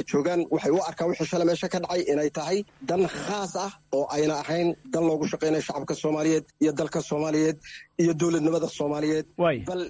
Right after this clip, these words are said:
Speaker 1: ee ay tahay dana khaas ah, dad
Speaker 2: Waa
Speaker 1: wata iyo waxay wateen.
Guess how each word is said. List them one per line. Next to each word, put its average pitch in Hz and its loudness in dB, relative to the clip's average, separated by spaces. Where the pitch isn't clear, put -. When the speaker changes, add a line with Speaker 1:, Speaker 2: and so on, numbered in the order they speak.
Speaker 1:
ee 160 -2
ay 165 -2
tahay 151 0
dana 151 -2
khaas 147 -6
ah, 151 -4
dad 160 -2
Speaker 2:
Waa 175 2
Speaker 1:
wata 151 -6
iyo 143 0
waxay 156 0
wateen. 127 -2